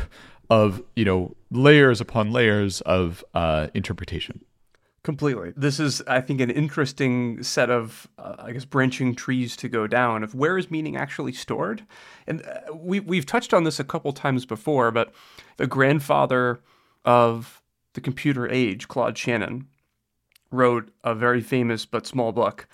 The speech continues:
Speaker 2: about the structure of information. He kind of created and then closed a field of mathematics all in one go.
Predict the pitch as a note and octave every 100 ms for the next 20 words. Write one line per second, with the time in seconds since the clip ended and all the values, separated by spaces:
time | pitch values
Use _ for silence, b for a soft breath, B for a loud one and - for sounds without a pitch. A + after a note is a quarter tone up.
0 | b b b B2 A#2+ A#2 A2 A#2 - E3
1 | - B2 B2 B2 G#2+ F2+ - - A#2 B2
2 | G#2+ - - C3+ C3+ C#3+ B2+ A#2+ - A#2
3 | A2+ A2+ A2+ - C3+ A#2+ A2+ A2 - -
4 | - A#2 - C3 A#2 A2 A#2 A2 A2 G2+
5 | A2+ - - - - B2+ B2+ B2 A2+ A2+
6 | G#2+ G2+